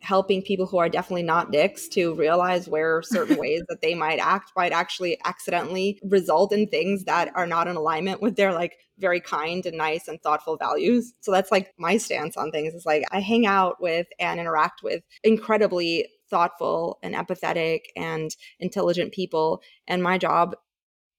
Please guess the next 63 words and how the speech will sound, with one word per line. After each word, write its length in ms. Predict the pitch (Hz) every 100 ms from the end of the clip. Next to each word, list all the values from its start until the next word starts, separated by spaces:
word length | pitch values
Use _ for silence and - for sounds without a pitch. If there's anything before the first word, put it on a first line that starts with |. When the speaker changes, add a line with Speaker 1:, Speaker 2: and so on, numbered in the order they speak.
| _ -
Speaker 1:
in 140 | 185
this 180 | 175 175
space 440 | - 151 190 196
is 160 | 160 170
just 180 | 175 -
to 80 |
say, 220 | 180 180 175
"Hey, 240 | 208 202
these 240 | 170 175
things 320 | - 170 185 180
that 200 | 175 -
you 120 | 175
are 120 | 165
planning, 440 | 160 - 175 185 202
which 180 | 170 -
are 100 | 160
so 240 | - 180
amazing 400 | 175 160 180 185
and 100 | 175
great, 400 | 165 151 233 240
'cause 200 | - 170
you 100 | 170
are, 220 | 160 160 -
you 120 | 175
have 200 | 175 180
this 160 | 175
idea 380 | 156 165 160 156
of, 100 | 165
like, 180 | 156 156
your 120 | 160
ideal 220 | 156 160 156
customer 500 | - 214 - 196 185
and 100 | 170
you 60 |
wanna 140 | 160 156
build, 320 | 175 175 170 - -
I 100 | 185
wanna 260 | 185 185
help 340 | 180 202 202 -
you 140 | 208
to 120 | 220
see 400 | 180 - 165 240 254 _
around 220 | 180 175 160
the 40 |
corner 420 | - 175 180 247 240
to 240 | - 185 175
the 340 | 170 165 170 - _ _
potential 320 | - 180 180
externalities, 800 | 160 - 165 196 175 - - -
to 100 | -
the 80 | 180
people 320 | - 220 208
that 100 | 185
you're 140 | 175 180
not 240 | 180 196
building 280 | 151 151 156
for 220 | - 147
and 80 | 165
how 180 | 165 156
they 140 | 165
will 160 | 165 165
be 140 | -
impacted, 580 | - - - - -